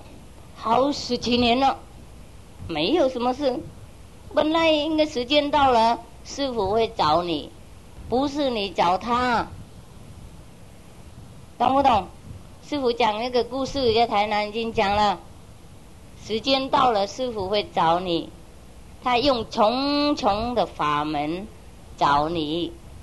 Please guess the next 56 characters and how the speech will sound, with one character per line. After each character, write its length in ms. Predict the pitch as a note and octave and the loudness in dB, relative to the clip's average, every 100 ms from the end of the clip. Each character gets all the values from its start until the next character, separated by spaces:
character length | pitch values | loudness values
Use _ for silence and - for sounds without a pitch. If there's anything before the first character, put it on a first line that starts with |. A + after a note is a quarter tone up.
| - - - - | -20 -20 -20 -10
你 240 | A3 A3 A#3 | 0 0 0
不 180 | C4 | -6
是 180 | C#4+ D#4 | 0 0
找 300 | D4+ A3+ G3+ | 2 2 2
到 180 | A#3+ B3+ | 4 2
他， 440 | C4 C4 A#3+ A3 | 2 0 2 0
不 160 | A3 C#4+ | -2 2
要 120 | D4 | 4
以 180 | C4 A#3 | 4 4
为 340 | B3+ B3+ A3 - - - | 4 6 4 0 -16 -10
我 360 | - A#3+ A#3+ B3 | 0 4 4 4
通 180 | C4+ C#4+ | 2 4
通 160 | C4+ | 2
忙 160 | A3+ G#3+ | 2 2
忙 240 | G#3 A3 | 0 -2
去 100 | B3+ | -4
找 280 | - F3+ E3 | 0 2 2
名 260 | F3 F#3+ G#3+ | -2 -6 -2
师。 240 | C4 B3 - - | -2 -4 -10 -4
如 140 | E4 | -2
果 160 | E4+ B3+ C#4 | 4 6 6
我 40 | A3+ | 6
们 220 | B3 C#4 | 2 0
自 180 | E4 E4+ | 4 4
己 200 | A3 A3+ | 4 0
可 140 | A3+ | 4
以 80 | C4 | 4
找 260 | C4+ - A3 | 4 4 6
到 240 | C#4+ C4+ | 6 6
的 120 | G#3+ | 6
话， 320 | A#3 G#3+ F3 - - | 6 4 2 -6 -2
那 120 | E4 | 2
为 220 | E4 D#4+ | 4 2
什 180 | B3+ A#3 | 0 0
么 180 | C4 C#4 | 4 2
十 240 | C4+ A#3 | 4 0
几 220 | A#3 G#3+ A3+ | 2 -2 2
年 260 | A3+ C4 | 2 0
找 220 | - F3+ | 2 0
不 120 | E3+ A3+ | 2 2
到？ 220 | A3 F3+ - - - - - - - - - - - - | 2 0 -4 -18 -18 -20 -20 -20 -20 -20 -20 -20 -10 0
懂 180 | A#3+ | 2
不 60 | B3 | 4
懂？ 220 | B3 G3+ - - - - - - - | 4 2 0 -16 -20 -20 -20 -20 -8
因 100 | - | 0
为 140 | D#4 C4+ | 2 2
时 240 | - G#3+ | 0 -4
间 180 | G#3+ B3 | 2 2
还 100 | A#3 | 4
没 140 | A#3+ B3+ | 0 0
有 60 | A#3 | 0
到， 420 | C4+ C4 F#3+ - - - - - | 2 4 2 0 -16 -20 -20 -10
他 360 | C4+ B3+ C4+ C4+ | -2 0 2 2
不 300 | A#3 C4 C#4 | 0 -2 0
愿 300 | C4+ C4 B3+ | 2 2 2
意 240 | C4 B3+ | -2 -2